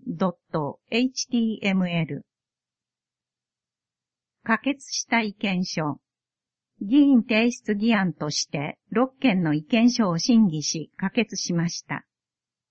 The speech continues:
可決した意見書は、国会及び関係行政機関に提出しました。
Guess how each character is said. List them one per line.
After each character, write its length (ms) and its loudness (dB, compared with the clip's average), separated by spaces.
可 140 -2
決 320 -6
し 160 -6
た 140 2
意 100 -4
見 240 0
書 220 -2
は、 180 -4
国 160 0
会 220 0
及 280 2
び 340 -6
関 240 6
係 280 2
行 160 0
政 340 -4
機 120 -20
関 280 0
に 240 0
提 180 0
出 220 -8
し 160 -2
ま 140 -2
し 140 -4
た。 200 -10